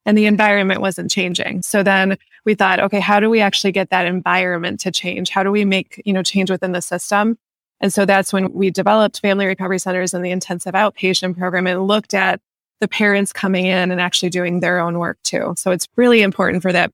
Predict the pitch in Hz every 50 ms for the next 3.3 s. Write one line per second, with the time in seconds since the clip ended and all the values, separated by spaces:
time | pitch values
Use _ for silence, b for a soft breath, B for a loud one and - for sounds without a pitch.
0 | _ - 185 185 185 185 180 175 180 180 175 170 175 175 - - 185 180 180 -
1 | - - 190 180 180 180 175 165 - - - 175 180 180 180 175 170 180 175 170
2 | 185 175 - 175 180 185 175 185 190 - - _ _ _ _ _ - 180 170 170
3 | - - - - - -